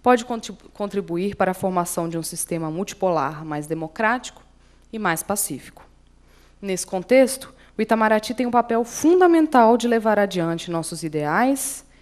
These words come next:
e nossos projetos. Devemos seguir buscando maior representatividade e igualdade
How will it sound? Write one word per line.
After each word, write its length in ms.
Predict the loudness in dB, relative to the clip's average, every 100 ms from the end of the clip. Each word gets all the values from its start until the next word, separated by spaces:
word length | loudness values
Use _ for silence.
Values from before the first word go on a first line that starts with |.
| _ -16
e 60 |
nossos 320 | -12 -10 -10 -4
projetos. 640 | -2 -2 -4 -4 -12 -14 _ -20 -2
Devemos 360 | -2 0 -4
seguir 240 | -4 -2 -2
buscando 520 | -2 -8 -2 -2 0
maior 280 | 0 0 0
representatividade 1200 | 0 -4 -6 -6 -8 -8 -2 2 4 4 2 -4
e 140 | -4
igualdade 680 | -2 -2 0 2 4 4 0